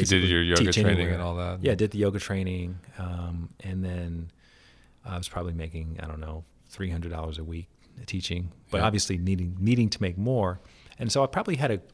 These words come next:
Speaker 1: about eight or nine hundred dollars in my bank account. And instead of giving him three hundred dollars or two hundred dollars, which is what I probably could have afforded, I said, "You know what?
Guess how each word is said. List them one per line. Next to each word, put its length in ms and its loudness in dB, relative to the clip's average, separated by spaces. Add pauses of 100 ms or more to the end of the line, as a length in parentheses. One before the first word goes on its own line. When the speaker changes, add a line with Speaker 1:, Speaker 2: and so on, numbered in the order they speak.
(120)
Speaker 1:
about 340 -6
eight 260 -4
or 40 -10
nine 220 -2
hundred 220 -4
dollars 220 -6
in 60 -6
my 80 -8
bank 220 -12
account. 340 -14 (1000)
And 240 0
instead 300 4
of 200 0
giving 360 2
him 600 -2 (680)
three 280 -4
hundred 320 -2
dollars 460 -4
or 40 -8
two 200 -4
hundred 240 -4
dollars, 400 -6
which 160 -8
is 100 -10
what 100 -4
I 80 -4
probably 340 -6
could 140 -8
have 120 -8
afforded, 520 -4
I 80 -8
said, 260 -4
"You 80 -4
know 100 -6
what? 220 -8